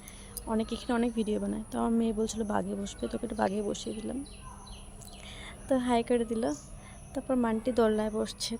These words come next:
তো আমাকে, "তুই দোলনায় বস।" তারপর আমিও বসবো। তারপরে কিছুক্ষণ পরে আমিও দোলনায় বসলাম, ওকে কিছু ভিডিও বানিয়ে দিয়েছি, তো ওরা আমাকে কিছু ভিডিও বানিয়ে দেয়,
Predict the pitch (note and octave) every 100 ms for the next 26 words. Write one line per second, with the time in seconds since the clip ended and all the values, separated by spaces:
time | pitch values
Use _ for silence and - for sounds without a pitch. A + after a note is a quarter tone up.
0 | - A#3+ A#3+ B3 C4+ B3 B3 B3+ B3+ B3+
1 | B3+ - - - - - - B3+ A#3 A3+
2 | G3+ G#3+ A#3 A3 - B3 A#3 - - -
3 | - - - - - - - - - B3+
4 | B3 C4 - - - - - A#3+ A3+ A#3
5 | A#3 G#3+ A3 A3 G#3+ G#3 G#3+ G#3 G#3 -
6 | A3 C#4+ - - C4 C#4+ C4 C4+ A#3+ G#3+
7 | B3 A#3+ A3 G#3 A3 G#3+ C4+ - - -
8 | - C4 B3+ A3+ A3+ A#3+ A#3 A#3 A3+ G#3
9 | G#3+ G#3+ G#3+ G#3+ A3+ A#3